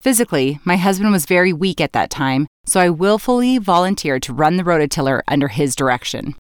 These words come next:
He prepped the rototiller to ensure the gas and oil were all set. I wheeled it out to where I would be working, got it started, and looked to him for instructions on how to make it go.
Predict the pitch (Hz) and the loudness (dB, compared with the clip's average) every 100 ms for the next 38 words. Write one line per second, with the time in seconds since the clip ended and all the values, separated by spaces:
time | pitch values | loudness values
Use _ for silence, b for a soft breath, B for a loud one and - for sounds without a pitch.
0 | _ _ _ _ _ _ - 262 - 262 | _ _ _ _ _ _ 0 2 2 0
1 | - 214 175 147 - 113 123 - 170 - | 0 0 0 -2 -4 -4 -4 -2 0 2
2 | 180 160 147 143 165 165 139 151 147 147 | 0 0 2 2 2 0 0 2 2 2
3 | 139 135 135 120 - _ _ _ _ 160 | 2 0 0 0 -4 _ _ _ _ 0
4 | 170 202 208 214 214 185 196 - 190 170 | 2 2 2 2 4 2 0 -4 -2 2
5 | 170 175 175 170 170 143 - 123 120 - | 2 2 0 -2 -2 -2 -2 -6 -6 -10
6 | _ _ _ 147 175 233 196 165 190 - | _ _ _ 2 2 0 0 0 -2 -8
7 | _ _ _ - 151 139 175 - 214 196 | _ _ _ -4 0 2 0 0 0 2
8 | 196 170 151 - 180 - 220 196 139 117 | 2 2 0 0 0 0 0 0 0 -2
9 | 101 - 156 175 170 190 - 131 87 | -6 0 2 2 2 0 -2 -2 -2